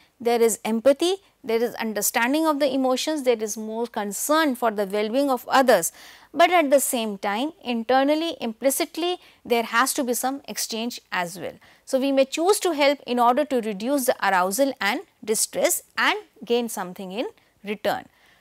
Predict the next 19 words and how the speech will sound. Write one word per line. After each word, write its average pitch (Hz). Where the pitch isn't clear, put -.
So, 208
preceding 320
helping 320
behavior, 269
people 277
consciously 254
calculate 247
the 220
benefits 247
and 277
cost 220
of 214
helping 208
and 277
not 311
helping, 226
and 233
they 214
help 277